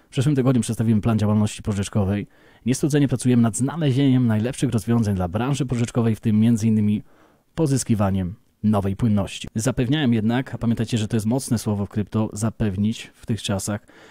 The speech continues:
że jego działalność w zakresie handlu spotami, instrumentami pochodnymi i usługami powierniczymi pozostaje w pełni operacyjna.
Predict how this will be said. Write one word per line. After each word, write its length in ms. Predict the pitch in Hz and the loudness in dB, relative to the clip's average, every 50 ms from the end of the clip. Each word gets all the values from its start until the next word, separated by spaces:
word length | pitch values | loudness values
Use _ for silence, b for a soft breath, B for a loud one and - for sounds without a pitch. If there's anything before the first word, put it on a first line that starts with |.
| B B B B B _ | B B B B B _
że 120 | 113 135 | 2 2
jego 140 | 147 - 220 | 4 4 6
działalność 380 | 196 185 156 156 156 151 139 - | 6 6 6 6 4 4 2 0
w 20 | |
zakresie 340 | 143 127 - 139 - 135 117 | 0 0 0 0 0 0 -2
handlu 320 | - - 135 151 160 135 | -2 -2 -2 0 0 0
spotami, 520 | 117 - 110 - - 104 95 104 120 123 - - | 0 0 -2 -2 0 0 2 2 2 0 0 0
instrumentami 500 | 143 131 - 135 131 123 139 131 120 110 | -2 0 2 0 0 2 2 2 0 0
pochodnymi 440 | 123 113 127 113 113 127 127 117 | 0 -2 -2 0 2 2 2 2
i 60 | 113 113 | 2 0
usługami 400 | - - 123 113 123 120 113 - | 0 -2 -2 0 2 2 0 0
powierniczymi 600 | - 131 120 120 110 113 107 - 135 127 117 107 | 0 0 0 0 0 -2 -2 0 2 2 2 2
pozostaje 480 | - 117 107 104 - 123 113 110 107 | 0 -2 -4 -2 -2 0 0 2 0
w 140 | - - - | -2 -6 -10
pełni 480 | _ - 139 135 135 131 131 135 131 127 | _ 0 2 4 4 4 6 6 6 6
operacyjna. 680 | 113 - 120 110 101 - - 117 107 98 87 67 - | 4 4 0 -2 -2 0 0 0 0 0 -2 -4 -8